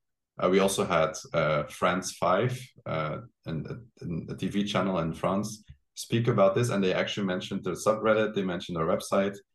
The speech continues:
they even played the, uh, patient stories that we have on our website from several of our sufferers. So we hope to keep pushing in the, in the media, uh, in that sense. And, uh, you know, there have been articles before about P S S D even years ago that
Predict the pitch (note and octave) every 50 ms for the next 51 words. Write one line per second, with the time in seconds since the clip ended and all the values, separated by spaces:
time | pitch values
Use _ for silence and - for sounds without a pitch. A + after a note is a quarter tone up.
0 | _ _ - F#2 F#2 F#2+ G#2 G2+ G#2+ G#2 G2+ G2+ - G2 G2 G2+ G2+ G2+ - -
1 | F2 F2 F2 E2+ E2+ - D#2+ E2 - - - - - - _ _ _ _ _ -
2 | A2 A#2+ - - G2 E2+ - - F2+ E2 E2 D#2+ D#2 D#2+ D#2+ D2+ E2 F2 E2 E2
3 | E2+ E2+ E2 D#2 D#2 E2 - - - - F#2 F#2 F2+ F2+ - - - F#2 E2+ D#2+
4 | D#2 D2 C2+ C2 - F2+ F#2 F2+ F2 E2+ E2+ E2+ D#2+ - - F#2 - - G2 F#2+
5 | F#2+ F#2+ - - - _ _ _ _ _ _ _ - - F#2 F2+ F2+ F2+ F2 F#2+
6 | F#2+ F#2 G2+ G2+ G2+ G2+ - - F#2+ - - G#2+ G2 - - G#2 G2+ - - G2+
7 | F2+ D#2 D2 E2+ E2 E2 D#2+ D#2+ D#2+ E2 E2+ F2+ F2 F2 F2+ F#2 - - D2 D2
8 | D2 - _ _ _ _ _ _ _ _ _ _ - E2 D#2+ D#2 D2+ D2+ - E2
9 | D2+ D2+ D#2 - - D#2 D2+ E2 - - - - E2 D#2+ D#2 D#2 D#2 D#2 D#2+ -
10 | - _ _ _ _ _ _ - F#2 F#2 F#2+ F#2+ - G2 G2+ G2+ G#2 G#2+ A2 -
11 | - G#2 G2 F#2+ F#2 G2 G2+ G2+ - A2 G#2 G2 G2+ G2 - - - F#2+ G2 G2+
12 | G2+ G2 F#2+ - - G#2 G2+ - G#2 F#2+ - G#2+ G2+ G2+ G2 G2 F#2 F#2 F2 E2+
13 | F#2 G2+ G2+ G2+ G2+ G#2 G2+ G#2 G#2 G#2+ A#2 A2+ - - -